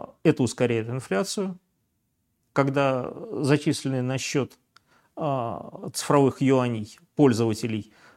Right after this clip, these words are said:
э, валюта списывается буквально в течение нескольких минут.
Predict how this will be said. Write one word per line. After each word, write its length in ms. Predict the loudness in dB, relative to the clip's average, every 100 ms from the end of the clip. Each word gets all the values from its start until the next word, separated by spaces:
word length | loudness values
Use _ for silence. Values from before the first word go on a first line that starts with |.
| -10
э, 240 | -4 -4 -2
валюта 600 | 4 6 6 4 2 -2 -4
списывается 680 | -4 0 2 2 0 0
буквально 420 | -4 2 2 2 -2
в 40 |
течение 400 | -6 -4 -4 -2
нескольких 540 | -2 -4 -6 -6 -6 -4
минут. 380 | -2 -2 -4